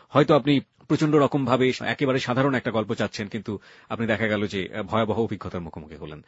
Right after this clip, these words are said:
কোনো কিছুই আঁচ করার কোনো সুযোগ নেই হ্যালো এইট নাইন টু জিরোতে, কারণ আমরা জানি জীবনের গল্প জীবনের মতো চলে। জীবনে যেহেতু কোনো কিছুই আঁচ করা যায় না, কিছুক্ষণ পরে কি ঘটবে সেটা আঁচ করা যায় না, জীবনের গল্পও তেমনি বিরতির আগ মুহূর্তে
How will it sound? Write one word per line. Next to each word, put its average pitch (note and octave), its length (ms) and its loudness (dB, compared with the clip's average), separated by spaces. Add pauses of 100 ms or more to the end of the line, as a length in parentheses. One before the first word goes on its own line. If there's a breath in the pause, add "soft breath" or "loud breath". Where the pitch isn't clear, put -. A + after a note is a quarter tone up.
কোনো E3+ 180 4
কিছুই F#3 260 2
আঁচ C#3 260 0
করার C#3+ 240 4
কোনো C3 160 0
সুযোগ A#2+ 320 0
নেই A#2 140 0
হ্যালো A2+ 300 -2
এইট G#2 200 -6
নাইন G2 220 -4
টু G#2+ 140 -2
জিরোতে, G#2+ 360 -2
কারণ F#2+ 240 -2
আমরা F#2 200 -4
জানি G#2 340 -2 (200 soft breath)
জীবনের A2 320 -2
গল্প G#2+ 260 -2
জীবনের G#2 360 -2
মতো G2+ 180 -4
চলে। G2+ 300 -4
জীবনে G#2+ 280 -4
যেহেতু G#2 220 -6
কোনো G2+ 160 -6
কিছুই G#2+ 240 -6
আঁচ F#2 140 -6
করা F#2+ 180 -4
যায় F#2 160 -4
না, F#2+ 100 -8
কিছুক্ষণ - 320 -10
পরে F#2+ 180 -4
কি A#2 140 -8
ঘটবে G#2 300 -8
সেটা F2+ 180 -8
আঁচ E2+ 140 -12
করা E2+ 180 -8
যায় E2 160 -12
না, G2+ 120 -12 (180 soft breath)
জীবনের G#2+ 320 -4
গল্পও G2+ 320 -4
তেমনি F2+ 340 -10 (300 soft breath)
বিরতির A#2 440 0
আগ F#2+ 180 -6
মুহূর্তে G2 400 -6